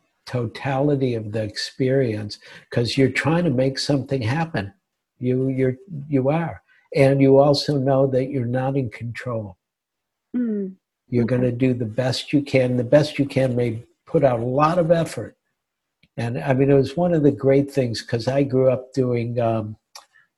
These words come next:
Speaker 1: you know, a lot of long silent retreats, and everybody's going super slow and slow, slow, slow. And then I saw one of my teachers once at home, and he was like, "Fast, fast, fast." He'd go, when he wanted to make shit happen,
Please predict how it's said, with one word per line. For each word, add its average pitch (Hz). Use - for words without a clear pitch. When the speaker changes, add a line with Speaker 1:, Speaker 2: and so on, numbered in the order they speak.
Speaker 1:
you 135
know, 104
a 135
lot 123
of 110
long 113
silent 113
retreats, 107
and 117
everybody's 113
going 110
super 110
slow 117
and 104
slow, 117
slow, 110
slow. 110
And 113
then 127
I 117
saw 117
one 117
of 117
my 110
teachers 110
once 107
at 107
home, 117
and 104
he 127
was 113
like, 95
"Fast, 107
fast, -
fast." 104
He'd 117
go, 107
when 120
he 131
wanted 147
to 135
make 131
shit 131
happen, 139